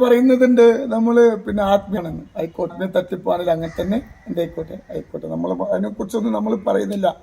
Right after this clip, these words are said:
നമ്മള് പിന്നെ ഇരുപത് കൊല്ലത്തിന്റെ അടുത്തായി നമ്മള് ജോലിയായിട്ട് മുന്നോട്ട് പോകുന്നു. ഇരുപത് കൊല്ലത്തിന്റെ ഇടയിൽ ഇന്ന് വരെ ഒരു പോലീസ് സ്റ്റേഷനിൽ കയറി ഒരാളെ കൊണ്ട് മോശമായി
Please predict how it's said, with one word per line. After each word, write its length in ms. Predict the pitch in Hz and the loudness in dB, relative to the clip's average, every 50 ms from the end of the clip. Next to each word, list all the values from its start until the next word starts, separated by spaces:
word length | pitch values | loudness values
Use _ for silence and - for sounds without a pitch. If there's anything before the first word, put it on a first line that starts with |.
| _ _ _ _ _ _ - - | _ _ _ _ _ _ -10 -6
നമ്മള് 260 | 180 190 196 214 226 233 220 208 196 180 160 | -2 -2 0 2 2 2 0 0 -2 -4 -4
പിന്നെ 240 | 196 185 185 190 185 185 180 185 185 185 185 | -4 -2 0 0 0 2 0 0 0 -2 -2
ഇരുപത് 280 | 185 202 202 214 208 226 - | -2 -2 -2 -2 -2 -2 -2
കൊല്ലത്തിന്റെ 440 | 110 - - - 196 - 104 101 101 | -2 -4 -4 -4 -4 -4 -4 -4 -4
അടുത്തായി 360 | 90 87 - - 101 95 90 - - - - - 87 | -6 -4 0 2 2 2 2 0 -8 -14 -10 -8 -8
നമ്മള് 260 | 90 90 90 92 - - - 160 | -6 -4 -2 -2 -2 -4 -4 -6
ജോലിയായിട്ട് 440 | 165 180 180 185 185 190 190 180 - 87 | -4 -4 -2 -2 -2 -2 -4 -4 -6 -10
മുന്നോട്ട് 280 | 175 170 165 165 160 165 | -8 -8 -8 -10 -10 -10
പോകുന്നു. 240 | 170 165 165 165 - _ _ _ _ _ _ _ _ _ _ _ _ _ _ _ _ - 165 165 | -10 -12 -12 -14 -18 _ _ _ _ _ _ _ _ _ _ _ _ _ _ _ _ -6 -4 -2
ഇരുപത് 280 | 170 185 190 202 202 226 214 | 0 2 2 2 2 2 0
കൊല്ലത്തിന്റെ 500 | 226 208 208 214 208 208 220 214 214 202 202 | 0 0 0 0 -2 -2 -4 -2 0 0 0
ഇടയിൽ 180 | 196 202 202 196 196 | 0 0 -2 -2 -2
ഇന്ന് 180 | 190 196 208 202 190 | 0 0 0 0 0
വരെ 120 | 190 185 190 | 0 0 -2
ഒരു 80 | 185 185 185 | -4 -4 -4
പോലീസ് 240 | 180 185 185 180 180 | -4 -4 -4 -4 -6
സ്റ്റേഷനിൽ 380 | - - 190 190 - 196 190 185 - | -4 -4 -4 -4 -4 -6 -6 -4 -2
കയറി 300 | 180 180 175 170 175 151 131 - - - _ _ _ _ _ _ _ - - | -2 -2 0 0 0 -2 -2 -4 -14 -20 _ _ _ _ _ _ _ -2 4
ഒരാളെ 300 | 175 180 180 180 180 185 185 | 6 6 6 6 4 2 0
കൊണ്ട് 160 | - 190 185 190 185 180 | -2 -4 -2 -2 -2 -2
മോശമായി 420 | 175 175 - 196 180 190 185 185 | -4 -4 -4 -4 -2 0 0 -2